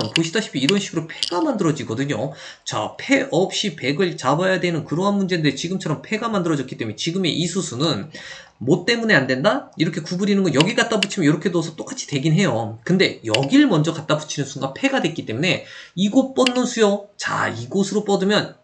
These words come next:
이곳으로 이렇게 부어가는 수가 있습니다. 자, 지금 많은 분들이 그러면 이쪽으로 붙이면 어떻게 되느냐? 여길 하나 이렇게 붙여가겠죠. 그리고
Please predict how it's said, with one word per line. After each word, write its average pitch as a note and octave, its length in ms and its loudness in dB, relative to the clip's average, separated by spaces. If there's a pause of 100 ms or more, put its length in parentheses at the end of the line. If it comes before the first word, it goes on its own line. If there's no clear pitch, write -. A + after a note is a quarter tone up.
이곳으로 G#3 640 -4
이렇게 F#3+ 760 0
부어가는 F3 400 0
수가 C#3 200 -4 (160)
있습니다. D3 680 -2 (300)
자, F3 120 0
지금 F3+ 640 2 (280)
많은 F#3+ 340 4
분들이 D3 360 2
그러면 F3 440 -2
이쪽으로 A3+ 520 -4
붙이면 D#3 400 -2
어떻게 A2+ 240 -4
되느냐? A2+ 560 0 (200)
여길 G#3 320 -2
하나 G3+ 160 2
이렇게 D#3+ 420 0
붙여가겠죠. C3 840 -2 (280)
그리고 E3 520 4